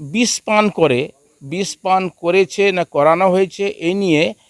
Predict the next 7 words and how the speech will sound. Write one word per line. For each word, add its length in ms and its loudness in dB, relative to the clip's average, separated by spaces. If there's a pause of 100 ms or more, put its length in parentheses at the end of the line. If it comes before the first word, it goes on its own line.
(300)
কালিয়াগঞ্জ 560 2
থানাতে 460 0
লিখিত 440 -6
অভিযোগ 560 0 (260)
এবং 420 2
ইনারা 300 0
চাইছেন 640 -2